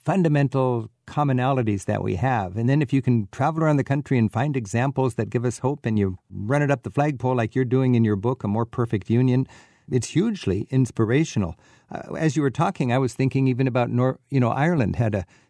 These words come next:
the Troubles, uh, ripping that society apart. And in the North, they found ways to create a beloved community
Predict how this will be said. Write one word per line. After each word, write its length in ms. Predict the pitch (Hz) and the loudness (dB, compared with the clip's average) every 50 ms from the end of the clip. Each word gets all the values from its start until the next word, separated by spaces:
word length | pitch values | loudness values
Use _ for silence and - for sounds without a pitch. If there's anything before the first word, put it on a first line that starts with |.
| _ - | _ -12
the 180 | - - 113 117 | -6 -2 -2 -2
Troubles, 560 | - - - 143 139 123 107 - 98 - - - - | -2 -2 -4 -2 0 0 -2 -2 -4 -10 -14 -14 -10
uh, 60 | - | -6
ripping 360 | 127 131 160 165 - 175 143 | -2 0 0 0 0 0 0
that 180 | 127 123 117 - | 2 0 0 0
society 420 | - 113 - - 113 107 104 101 | -2 -4 -2 0 -2 -2 -2 -4
apart. 420 | 98 - - - 107 104 107 - - | -6 -6 -6 -4 -2 -2 -2 -2 -4
And 240 | - - 127 127 123 | -2 0 0 2 2
in 80 | 127 | 2
the 60 | 131 | 2
North, 480 | 131 143 170 196 190 131 90 - - - _ _ _ _ _ _ _ - | 4 4 4 2 2 0 -2 -4 -10 -20 _ _ _ _ _ _ _ 0
they 120 | 151 180 | 0 2
found 300 | 175 - 170 160 160 139 | 2 2 2 2 2 2
ways 380 | 113 120 139 165 160 139 117 - | 2 2 2 2 0 -2 -2 -2
to 100 | - 131 | -4 -4
create 240 | - - 135 131 | 0 0 0 2
a 60 | 127 117 | 2 0
beloved 400 | - 120 127 131 127 143 127 - | 0 2 2 2 0 0 -4 0
community 580 | - 131 135 156 196 208 - - 87 87 - | 0 2 2 2 0 0 -2 -2 -4 -4 -8